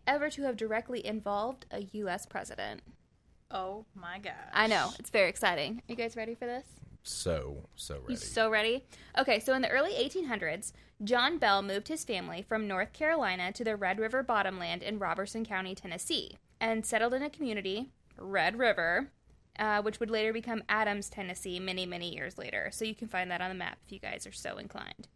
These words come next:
Speaker 1: He purchased some land and built a large house for his family, and over the next couple of years, they were very successful, so he acquired more land, increasing his holdings to three hundred and twenty-eight acres,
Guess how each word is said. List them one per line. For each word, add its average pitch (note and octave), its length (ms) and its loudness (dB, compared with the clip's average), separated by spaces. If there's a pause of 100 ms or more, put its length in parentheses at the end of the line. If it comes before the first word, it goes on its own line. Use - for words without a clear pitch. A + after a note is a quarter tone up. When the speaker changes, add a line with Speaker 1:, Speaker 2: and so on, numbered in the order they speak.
Speaker 1:
He A3+ 140 -12
purchased G3+ 420 -2
some F#3+ 280 -6
land G4 840 4
and A3+ 140 -2
built F#3 220 0
a G#3 40 -6
large E3+ 260 -6
house E4+ 360 2
for D#4 120 0
his D4+ 180 0
family, A#3+ 380 -2
and A#3+ 80 2
over A3+ 240 2
the A3 120 -4
next B3 240 -2
couple F4 200 0
of C4+ 100 2
years, G3 260 -2
they G3 100 -2
were G3 120 0
very G3 300 0
successful, F#3+ 720 -2
so G#3+ 140 -2
he A3 100 -2
acquired G#3+ 400 2
more D#4+ 280 4
land, G3+ 440 -4
increasing A3 460 -6
his G#3+ 140 -8
holdings G#3+ 400 -4
to - 120 -16
three D#4 280 -8
hundred B3+ 280 -2
and G3+ 180 -6
twenty-eight B3+ 580 -6
acres, D3+ 480 -10